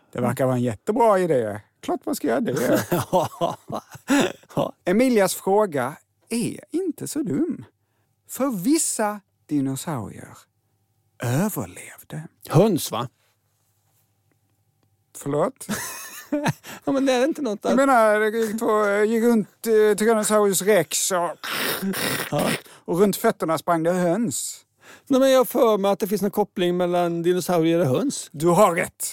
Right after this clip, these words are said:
Speaker 2: Ja.
Speaker 1: Du har rätt. Om man tittar på rent vetenskapliga definitioner så är fåglar dinosaurier.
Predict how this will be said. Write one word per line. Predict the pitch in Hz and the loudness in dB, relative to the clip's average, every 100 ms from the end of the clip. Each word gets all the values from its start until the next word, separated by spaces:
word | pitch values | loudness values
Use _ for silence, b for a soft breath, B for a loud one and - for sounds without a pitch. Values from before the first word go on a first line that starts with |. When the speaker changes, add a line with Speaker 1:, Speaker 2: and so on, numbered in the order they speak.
| - | -2
Speaker 2:
Ja. | 208 370 - _ _ | 0 0 -2 _ _
Speaker 1:
Du | 143 | -6
har | 123 127 - | -4 -6 -8
rätt. | - B B B B | -14 B B B B
Om | 226 285 269 233 | 4 4 4 2
man | 226 | 0
tittar | - 240 202 | -2 -4 -2
på | - 196 | -2 -4
rent | 170 202 190 | -4 -4 -6
vetenskapliga | 175 254 269 240 220 185 180 | -2 0 0 0 0 0 0
definitioner | 170 165 160 135 123 117 139 - | 0 -2 -4 -2 -4 -6 -12 -14
så | - - 165 160 - | -6 -2 0 0 2
är | 233 233 214 202 _ _ _ _ | 4 4 2 -2 _ _ _ _
fåglar | - - - 190 269 233 117 - 127 - - _ _ _ _ _ _ - | -16 -10 0 2 4 0 -6 -10 -10 -12 -20 _ _ _ _ _ _ -12
dinosaurier. | - - - - _ | -10 -8 -10 -12 _